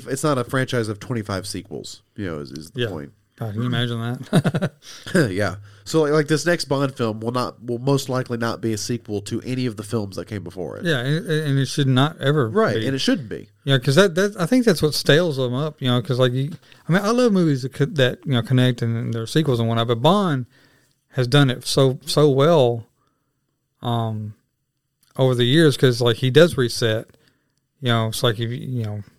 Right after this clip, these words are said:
Speaker 1: To the point where it's become, I was like, common knowledge, maybe that's the wrong term, but, like, like, it's expected to reset. You
Speaker 2: Yeah.
Speaker 1: know, like, like, with the way, not to spoil No Time to Die, but, you know, No Time to Die is, is definitely the end of the Daniel Craig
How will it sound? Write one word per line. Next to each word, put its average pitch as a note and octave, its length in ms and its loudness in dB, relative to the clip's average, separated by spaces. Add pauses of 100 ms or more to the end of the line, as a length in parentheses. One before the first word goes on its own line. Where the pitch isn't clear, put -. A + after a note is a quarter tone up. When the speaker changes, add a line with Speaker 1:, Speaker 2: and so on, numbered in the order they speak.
(1400)
Speaker 1:
To A#3+ 140 2
the G#3 100 2
point A3+ 360 2
where D#3 180 6
it's D3+ 140 0
become, D3 720 -2 (600)
I D#3 60 -4
was D#3 120 0
like, C#3 120 -4
common C3+ 340 -6
knowledge, A#2 560 -6
maybe B2+ 160 -10
that's B2 200 -10
the A2+ 80 -8
wrong A2+ 220 -8
term, C3 300 -10
but, G#2 160 -12
like, - 300 -10 (1080)
like, C#3 180 -6
it's C#3 200 -6
expected F#3 520 -2
to G#2+ 80 -8
reset. - 540 -10 (480)
You C3 80 -2
Speaker 2:
Yeah. B2 60 4
Speaker 1:
know, A#2+ 60 4
like, B2+ 120 2
like, C#3 240 2
with C#3+ 160 2
the D3 60 4
way, D3+ 180 4
not C#3+ 260 -2
to C3 80 -6
spoil C3+ 320 0
No B2 140 0
Time A#2+ 180 -8
to G#2+ 80 -10
Die, G#2+ 320 -2
but, G2 180 -6
you G#2+ 140 -6
know, A#2+ 80 -2
No A#2+ 60 2
Time B2 260 -4
to A2+ 60 -8
Die A2 220 -2
is, G#2 180 -2
is G#2 200 -4
definitely A2+ 460 -6
the G#2 260 -4
end G#2 220 -6
of G2 160 -6
the G2+ 80 -6
Daniel G2 300 -4
Craig F2+ 480 -8